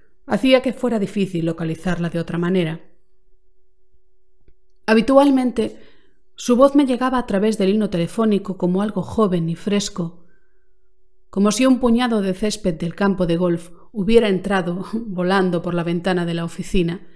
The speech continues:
Pero aquella mañana me pareció áspera, seca.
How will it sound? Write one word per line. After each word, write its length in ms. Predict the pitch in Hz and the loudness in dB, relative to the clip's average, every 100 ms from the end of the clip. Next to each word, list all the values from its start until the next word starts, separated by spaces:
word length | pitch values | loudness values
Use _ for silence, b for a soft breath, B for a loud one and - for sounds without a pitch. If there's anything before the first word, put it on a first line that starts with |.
| b b b - - - - - - - | b b b -20 -20 -20 -20 -20 -20 -12
Pero 200 | - 202 | 0 4
aquella 300 | 214 247 254 | 6 6 4
mañana 400 | 247 233 247 254 | 2 0 -2 -2
me 120 | 233 208 | -2 -2
pareció 520 | 180 175 - 196 185 | -4 -4 0 0 2
áspera, 680 | 185 - 180 160 151 170 - - - - - - - | 0 -2 -6 -6 -8 -12 -18 -20 -20 -20 -20 -20 -16
seca. 520 | - - 165 - 165 | -8 -4 -4 -6 -14